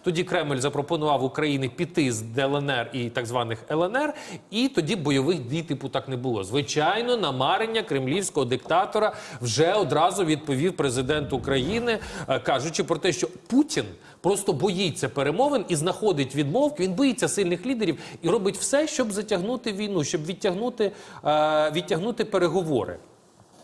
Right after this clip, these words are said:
Е, ми ж знаємо, що зараз активніше почав говорити про, взагалі, казати, що я закінчу війну, я можу закінчити війну, Дональд Трамп.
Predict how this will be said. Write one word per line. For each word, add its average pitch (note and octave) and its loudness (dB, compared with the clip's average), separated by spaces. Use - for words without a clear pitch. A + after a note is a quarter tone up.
Е, C#3 2
ми D3+ 2
ж F#3+ -2
знаємо, F3 0
що D3+ 0
зараз F3+ 0
активніше C#4 0
почав E3 0
говорити F3 2
про, D#3 2
взагалі, E3+ 2
казати, E3+ 0
що C#3+ -2
я E3 2
закінчу D3+ -2
війну, C#3+ 2
я C3 4
можу B2 -2
закінчити A3 -4
війну, D4+ 2
Дональд G3 0
Трамп. F#2 -4